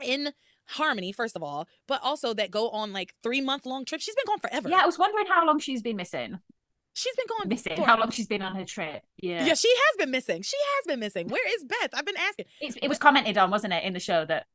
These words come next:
Speaker 2: "We haven't seen you for a while, Beth."
Speaker 1: Yes,
Speaker 2: Yeah.
Speaker 1: they say, like, "Where have you been?" And she says, "Well, I went on this trip, uh, touring New England with my photography club." Okay, fine, sure, whatever. Anyway, Beth is back. Hank talks to Beth, says,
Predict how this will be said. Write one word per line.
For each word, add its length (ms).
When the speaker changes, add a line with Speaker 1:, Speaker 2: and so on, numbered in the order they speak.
Speaker 2:
"We 80
haven't 140
seen 160
you 80
for 100
a 60
while, 340
Beth." 220
Speaker 1:
Yes, 160
Speaker 2:
Yeah. 180
Speaker 1:
they 100
say, 160
like, 120
"Where 100
have 80
you 100
been?" 440
And 340
she 140
says, 260
"Well, 160
I 60
went 160
on 80
this 180
trip, 300
uh, 380
touring 340
New 140
England 380
with 120
my 120
photography 560
club." 400
Okay, 540
fine, 360
sure, 280
whatever. 400
Anyway, 300
Beth 300
is 100
back. 220
Hank 480
talks 260
to 100
Beth, 380
says, 600